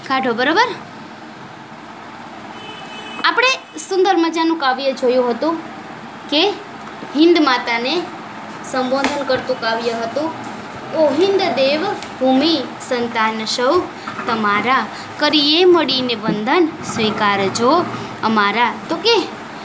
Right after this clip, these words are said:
આપણા દેશમાં, આપણા રાજ્યમાં કયા કયા જ્ઞાતિના લોકો વસે છે અને કયો કયો ધર્મ પાળે છે, તેના ધર્મગુરુ, તેના ધર્મગ્રંથ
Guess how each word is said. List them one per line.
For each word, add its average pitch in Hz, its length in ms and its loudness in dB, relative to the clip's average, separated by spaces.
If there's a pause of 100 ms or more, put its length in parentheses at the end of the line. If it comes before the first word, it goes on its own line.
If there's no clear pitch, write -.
(340)
આપણા 453 320 6
દેશમાં, 392 580 2 (340)
આપણા 269 340 0 (960)
રાજ્યમાં 285 680 2 (380)
કયા 294 280 6
કયા 320 400 4 (1160)
જ્ઞાતિના 311 500 2
લોકો 285 380 0
વસે 240 320 -2
છે 381 240 -2 (120)
અને 370 140 4 (100)
કયો 294 240 4
કયો 320 280 4
ધર્મ 262 400 2
પાળે 302 380 4
છે, 339 240 -2 (480)
તેના 285 220 4
ધર્મગુરુ, 320 880 4 (140)
તેના 233 240 0
ધર્મગ્રંથ 226 840 2